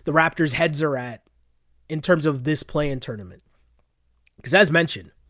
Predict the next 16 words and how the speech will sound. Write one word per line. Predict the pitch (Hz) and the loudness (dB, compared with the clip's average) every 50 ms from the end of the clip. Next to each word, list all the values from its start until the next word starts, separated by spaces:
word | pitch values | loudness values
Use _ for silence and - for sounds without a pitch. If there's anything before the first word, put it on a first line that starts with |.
| _ _ _ _ _ | _ _ _ _ _
Russ | - 127 160 208 208 - | -4 0 2 2 2 2
is | 220 180 | 2 4
out | 190 190 185 175 | 4 4 4 4
here | 180 180 | 4 2
talking | - - 165 165 - - 143 127 | 4 2 0 0 0 -4 -8 -8
greasy | 113 127 139 156 170 175 165 156 165 160 156 | -6 -4 -2 0 0 0 0 0 0 0 0
in | 147 143 | 0 -2
post | 139 - 156 165 160 - - | -4 -2 0 0 0 -2 -2
games | 160 156 160 165 156 151 | -4 -2 -2 -2 -4 -6
again. | 151 147 160 160 160 160 160 170 - - - - - - - | -6 -4 -2 -2 -2 -2 -2 -4 -8 -10 -16 -20 -20 -12 -8
The | - 151 131 | -8 -4 4
Wizards | 120 175 202 175 196 202 170 180 | 6 8 8 10 8 6 6 4
are | 170 | 0
playing | 165 - 175 160 170 170 170 160 143 | 0 0 2 2 4 4 2 0 0
well. | 139 151 156 156 156 151 156 151 - - - - _ - | 0 2 4 4 4 4 2 0 -2 -8 -20 -20 _ -4
They're, | 139 156 175 185 190 190 185 185 - | 0 4 6 6 6 6 4 4 0